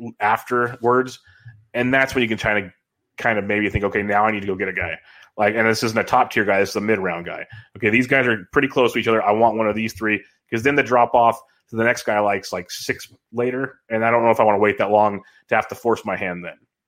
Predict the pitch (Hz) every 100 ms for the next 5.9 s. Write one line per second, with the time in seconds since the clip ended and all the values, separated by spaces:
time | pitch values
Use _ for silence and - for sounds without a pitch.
0 | _ - 120 107 104 107 120 113 - 123
1 | 113 120 101 104 98 - 101 98 98 98
2 | 98 98 95 _ _ _ _ - 95 87
3 | 113 92 98 107 101 95 87 87 87 80
4 | 85 80 80 _ _ _ _ _ - _
5 | _ _ _ _ _ 104 139 156 -